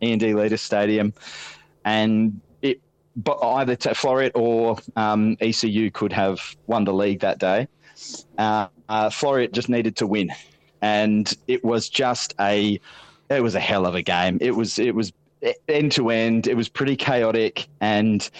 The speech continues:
then the, the big moment that turned it all was, uh, Phil Arnold, again, one of my favourites. J-, the, lo-, love his, uh, passion, his intensity, and what he actually brings to the game. And it, it's, he's the kind of player that brings these narratives to life.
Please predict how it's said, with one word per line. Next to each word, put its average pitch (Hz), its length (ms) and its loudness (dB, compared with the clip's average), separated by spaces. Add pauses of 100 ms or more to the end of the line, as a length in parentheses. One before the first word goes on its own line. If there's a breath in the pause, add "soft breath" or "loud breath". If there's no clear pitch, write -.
(380 loud breath)
then 113 460 2
the, 107 280 2
the 104 120 -2
big 127 200 -2
moment 117 440 2
that 107 140 -2
turned 120 320 0
it 107 100 0
all 107 400 0 (280 loud breath)
was, 98 560 -2 (400 loud breath)
uh, 101 240 2
Phil 147 280 0
Arnold, 113 360 0 (280)
again, 120 400 0 (240)
one 139 200 0
of 135 60 2
my 113 100 2
favourites. 95 540 -2
J-, 131 200 -2
the, 120 160 -4 (180)
lo-, 131 220 0
love 135 260 0
his, 131 280 0
uh, 120 560 2
passion, 135 320 0
his 117 120 0
intensity, 120 480 0
and 117 100 0
what 120 100 0
he 131 160 0 (140)
actually 127 360 -2
brings 110 460 0
to 120 160 0
the 107 100 -2
game. 107 280 2
And 101 240 2 (460 loud breath)
it, 135 100 -4 (320)
it's, 123 180 -2
he's 135 240 0
the 135 60 -2
kind 120 160 0
of 107 60 -4
player 104 160 0
that - 140 -4
brings 110 240 0
these 101 180 -2
narratives 95 480 0
to 98 100 -2
life. 87 340 -2